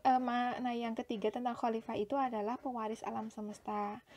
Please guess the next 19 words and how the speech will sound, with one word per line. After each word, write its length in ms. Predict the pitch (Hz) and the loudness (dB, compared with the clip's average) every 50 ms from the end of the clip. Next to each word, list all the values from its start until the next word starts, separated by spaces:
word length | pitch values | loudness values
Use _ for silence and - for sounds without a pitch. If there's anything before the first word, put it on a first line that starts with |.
| - - | -20 -10
Artinya, 720 | _ - 190 202 - 214 196 196 190 196 196 202 214 247 285 | _ -2 -2 0 0 0 0 0 0 -2 -2 0 0 -2 0
manusialah 560 | 294 285 277 269 269 - 277 254 254 285 302 | 0 0 0 -2 0 0 2 2 4 4 4
yang 240 | 294 311 285 269 247 | 2 2 0 0 -2
bertanggung 400 | 240 - - 226 220 214 214 208 | -4 -2 -2 -2 -2 -2 -2 0
jawab 400 | 196 180 185 196 233 254 269 - | 0 2 4 4 4 4 2 0
atas 320 | 240 233 - 226 226 233 | -2 -2 -2 -6 -8 -6
alam 320 | 214 226 220 220 214 220 - | -4 -2 -2 -2 -2 -4 -6
semesta 400 | 233 214 196 208 - - - - | -8 -8 -8 -8 -8 -8 -6 -4
ini 240 | 202 208 220 247 | -4 -4 -4 -4
dan 240 | 254 233 214 214 202 | -2 0 -2 -2 -2
isinya. 560 | 226 202 - - 202 185 185 185 202 190 180 202 - _ _ _ _ _ _ _ _ _ _ _ _ _ _ _ _ _ _ _ _ _ - - - | -6 -10 -8 -8 -6 -4 -2 0 0 0 -2 -2 -6 _ _ _ _ _ _ _ _ _ _ _ _ _ _ _ _ _ _ _ _ _ -20 -10 -2
Mau 240 | 233 214 208 202 196 | 2 2 4 4 2
baik, 400 | 196 185 185 190 190 226 294 339 - _ - | 2 2 2 2 2 0 0 -4 -6 _ -2
mau 320 | 233 220 214 208 196 190 185 | 0 2 2 2 2 0 0
buruk, 400 | 180 190 185 185 208 254 277 - | 0 0 0 2 0 -2 -2 -4
itu 220 | - 214 - 226 214 | -8 -8 -6 -4 -4
adalah 320 | 220 202 202 247 262 262 | -4 -4 -4 -4 -4 -4
tanggung 320 | - 226 208 202 196 196 | -6 -6 -6 -4 -4 -4
jawabnya 400 | 196 196 190 185 190 214 269 294 | -2 -2 -2 -2 -2 -2 -2 -4